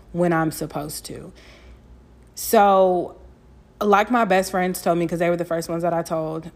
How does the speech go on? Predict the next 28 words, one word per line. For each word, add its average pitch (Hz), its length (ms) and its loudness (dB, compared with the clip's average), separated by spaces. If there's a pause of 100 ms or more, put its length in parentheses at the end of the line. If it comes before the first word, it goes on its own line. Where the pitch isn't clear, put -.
um, 180 640 -2 (200)
it 226 120 2
gives 214 240 4
me 226 120 0
practice. 185 640 -4
Now 185 400 2
I 185 140 -2
know 180 480 2 (280)
how 190 200 2
to 185 120 -2
go 180 160 0
into 180 180 -2
an 175 60 -2
interview 170 320 -2
because, 175 240 -4
y'all, 175 380 2 (340)
in 202 100 0
all 233 200 4
honesty, 214 440 -2
I 196 120 2
hadn't 262 200 -4
gone 196 220 2
to 214 100 -6
an 175 160 -4
in-person 196 540 -4
interview 196 560 -2
in, 175 180 -4
like, 160 480 -4